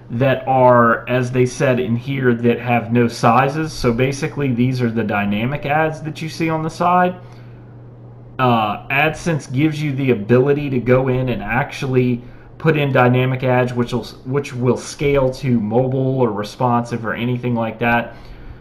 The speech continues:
So in order to take and fix this, you have to add AdSense. So if somebody's running into this and you haven't reached out yet, you need to take and block the ads on that site. And once you do that and you reload the editor,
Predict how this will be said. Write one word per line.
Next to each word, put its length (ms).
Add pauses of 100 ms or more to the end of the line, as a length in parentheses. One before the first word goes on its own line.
(160)
So 320
in 80
order 260
to 120
take 260
and 120
fix 260
this, 320
you 120
have 280
to 100
add 220
AdSense. 540
So 180
if 100
somebody's 440
running 280
into 260
this 300
and 160
you 100
haven't 320
reached 300
out 240
yet, 260 (540)
you 120
need 240
to 80
take 260
and 360 (280)
block 360
the 200
ads 320
on 140
that 220
site. 320
And 160
once 280
you 100
do 240
that 240
and 100
you 100
reload 500
the 160
editor, 600